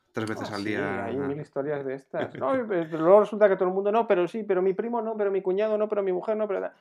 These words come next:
Speaker 2: No, mira, escucha, la mayoría
Speaker 1: A
Speaker 2: son
Speaker 1: ver.
Speaker 2: así, no puede, y, y es lógico, porque es lógico y cualquiera que ha trabajado con equipos sabe que es el único desenlace posible con esas condiciones.
Speaker 1: Hmm.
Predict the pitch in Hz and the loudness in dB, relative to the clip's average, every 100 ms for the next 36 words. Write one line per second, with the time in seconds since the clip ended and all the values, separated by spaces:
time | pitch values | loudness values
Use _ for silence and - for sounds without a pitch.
0 | _ - - 127 117 - - - - - | _ -10 -4 -4 -4 -8 -8 -12 -14 -10
1 | 123 120 120 135 151 123 160 180 131 - | -6 -4 -2 -2 -2 -2 -4 -4 -4 -4
2 | 131 127 120 135 127 220 208 160 127 - | -6 -8 -8 -4 -4 -2 0 0 -2 -4
3 | - 190 214 233 226 175 151 190 190 180 | -2 2 4 4 4 2 2 2 2 0
4 | 170 165 160 185 202 - - - 185 214 | -2 -2 -2 0 -2 -4 -2 6 6 4
5 | 214 175 175 170 190 175 143 143 156 135 | -2 -6 -2 -2 0 -2 -4 -2 -2 -2
6 | 135 208 208 147 131 135 123 117 127 135 | -6 -6 -6 -6 -8 -8 -12 -12 -16 -18
7 | _ _ _ _ _ - 107 | _ _ _ _ _ -10 -10